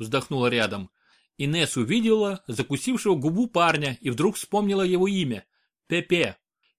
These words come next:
Пепе, уставясь в пол, забормотал молитву. Инесс хотела последовать его примеру, но не могла оторвать взгляд от разворошенной постели. "Тушьтесь, сеньора, тушьтесь!" "Нет!" У неё не только гроза кролика,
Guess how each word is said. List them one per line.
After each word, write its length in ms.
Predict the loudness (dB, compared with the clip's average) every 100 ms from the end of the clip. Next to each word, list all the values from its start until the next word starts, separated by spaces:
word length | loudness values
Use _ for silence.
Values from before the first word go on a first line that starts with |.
| _
Пепе, 460 | 0 2 4 2 0 -8
уставясь 520 | -2 0 2 0 -4
в 60 |
пол, 320 | 0 0 0 -4
забормотал 580 | -4 0 2 2 2 2
молитву. 640 | 2 2 0 0 -2 -4 _ _
Инесс 300 | -2 0 0
хотела 340 | 0 0 2 0
последовать 560 | -2 2 2 4 0
его 160 | -2 -2
примеру, 560 | 0 0 0 0 -2 -6 _ -10
но 160 | -4 -2
не 120 | 0
могла 340 | 0 2 2
оторвать 480 | 0 -2 -2 0 -2
взгляд 500 | -4 -4 0 0 -2
от 180 | -6 -4
разворошенной 540 | -2 0 2 0 -2
постели. 600 | -2 -2 -2 0 0 0 -6 _ _ _ _ -2
"Тушьтесь, 680 | 2 2 2 0 -2 -2 -12
сеньора, 680 | -2 0 2 2 2 0 _
тушьтесь!" 680 | 4 6 6 4 2 0 0 _ _ _ -20 -4
"Нет!" 880 | 0 4 6 6 6 4 4 2 -2 _ _ _ _ -6
У 100 | 0
неё 220 | 2 2
не 120 | 0
только 340 | 0 0 0
гроза 320 | 0 0 0 -2
кролика, 600 | -2 -2 -2 -6 -8